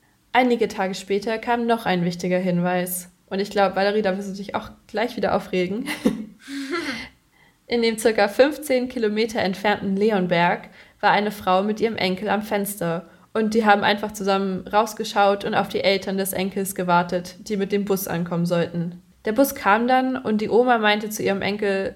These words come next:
"Schau mal, da kommen deine Eltern." Und die beiden haben dann noch ein bisschen rumgeschaut draußen.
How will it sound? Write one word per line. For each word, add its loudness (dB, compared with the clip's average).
"Schau 2
mal, 4
da 0
kommen -4
deine 0
Eltern." -4
Und -2
die -4
beiden 6
haben 2
dann 0
noch -2
ein -2
bisschen -2
rumgeschaut 0
draußen. 0